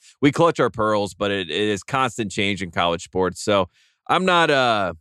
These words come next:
I'm not freaking out too much, but at the same time, we all see the storm is coming. And, uh, if, if Greg Sankey, the S E C commissioner, gets what he wants, he wants a super conference. And if we get a super conference, uh,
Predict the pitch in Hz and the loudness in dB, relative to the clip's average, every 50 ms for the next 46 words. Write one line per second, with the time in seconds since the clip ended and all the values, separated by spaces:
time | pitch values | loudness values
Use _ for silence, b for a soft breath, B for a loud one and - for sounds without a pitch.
0 | _ _ _ _ _ _ - 151 165 175 160 123 - - 139 113 110 107 101 104 | _ _ _ _ _ _ -6 -2 0 0 -2 -2 -2 -4 -4 -4 -4 -4 -2 -2
1 | 107 101 - - 120 113 120 123 127 127 - - - 120 113 101 90 104 - - | -4 -4 -4 -6 -6 -4 -4 -2 -4 -4 -4 -4 -4 -4 -4 -4 -6 -8 -6 -4
2 | 117 117 110 - 117 110 110 113 113 110 110 101 - _ _ _ _ _ _ _ | -4 -4 -4 -2 -2 0 0 0 -2 -4 -6 -10 -14 _ _ _ _ _ _ _
3 | _ _ _ _ _ - 131 127 131 127 127 120 - 135 98 92 82 - - 101 | _ _ _ _ _ 0 2 4 4 4 2 0 -2 -4 -6 -6 -10 -8 -6 -6
4 | 87 85 80 76 - - 80 73 71 69 73 71 - - 87 87 85 85 85 85 | -6 -6 -8 -12 -12 -10 -10 -10 -10 -12 -16 -18 -14 -12 -10 -10 -10 -10 -8 -6
5 | 87 90 90 85 82 82 _ _ _ _ _ _ 113 123 120 - - _ _ - | -4 -4 -2 -4 -4 -6 _ _ _ _ _ _ -4 -4 -4 -4 -10 _ _ -4
6 | 123 117 92 - 170 160 170 180 - - - 143 139 143 123 - 143 143 131 117 | -4 -4 -2 0 2 4 4 4 2 -2 -2 0 0 0 -2 -2 -2 -2 0 0
7 | 98 104 117 113 - 113 101 - 117 95 - 95 104 104 95 - 110 98 85 82 | 0 0 0 -2 -2 -6 -8 -8 -8 -8 -6 -6 -4 -4 -4 -4 -6 -6 -4 -4
8 | 104 95 - 101 98 92 90 85 85 90 92 98 98 - - - - _ _ _ | -4 -4 -4 -4 -4 -2 -2 -2 -2 -2 -2 -2 -4 -6 -10 -12 -14 _ _ _
9 | _ - 143 151 151 156 143 - 110 - - 117 - - - - 95 78 71 - | _ 2 4 4 4 4 2 0 -6 -8 -8 -8 -8 -10 -10 -8 -8 -6 -6 -8
10 | - 73 69 - - - - _ _ _ _ _ _ _ - - 104 107 101 90 | -12 -16 -16 -14 -16 -16 -16 _ _ _ _ _ _ _ -6 -4 -2 -2 -2 0
11 | 117 113 113 139 131 113 - - 120 95 - 90 - 107 95 92 87 - 95 87 | -2 0 2 2 2 0 0 -2 -2 -2 -4 -4 -2 0 0 0 0 -2 -4 -6
12 | 82 80 - - - - 78 87 87 85 80 80 80 80 80 78 | -6 -8 -10 -12 -10 -6 -4 -2 0 0 0 0 0 0 0 -2